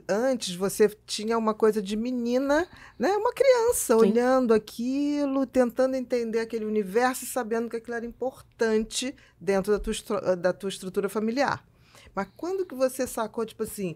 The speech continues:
Speaker 1: "Cara, eu nasci pra isso"?
Speaker 2: Dentro da minha estrutura familiar, até pra ver televisão, o melhor lugar era do campeão da casa.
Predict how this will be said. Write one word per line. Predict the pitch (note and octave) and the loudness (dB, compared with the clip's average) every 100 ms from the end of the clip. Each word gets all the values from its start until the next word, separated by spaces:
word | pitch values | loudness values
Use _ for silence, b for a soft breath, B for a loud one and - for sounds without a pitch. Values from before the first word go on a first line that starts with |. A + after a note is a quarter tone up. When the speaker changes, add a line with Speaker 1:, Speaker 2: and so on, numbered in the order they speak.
| b b b | b b b
Speaker 1:
"Cara, | _ B3+ A3+ | _ -14 -12
eu | G#3+ | -12
nasci | A3+ B3+ - A3+ | -12 -16 -16 -14
pra | A#3+ A#3+ | -14 -12
isso"? | A3 D#3 - - - D3+ - b b b b | -12 -12 -12 -16 -14 -16 -16 b b b b
Speaker 2:
Dentro | E3+ A#3+ C#4+ | 4 6 6
da | B3+ | 6
minha | A3 | 4
estrutura | G#3 F#3+ F#3 | 2 2 2
familiar, | F3 E3+ E3+ | 2 2 2
até | E3+ F#3 | 2 -2
pra | - A3+ | 0 0
ver | F3 G#3 | 2 2
televisão, | A3 F#3+ F3 E3 | 2 2 2 4
o | F#3+ | 6
melhor | F3 F3 A3+ | 6 6 8
lugar | G#3 E3+ F#3 | 6 6 2
era | G3+ G#3 | 2 0
do | G3 | 0
campeão | G#3 G#3+ A3+ G3 G#3 | 0 2 2 0 0
da | B3 | -2
casa. | G3+ D#3 - | -4 -4 -4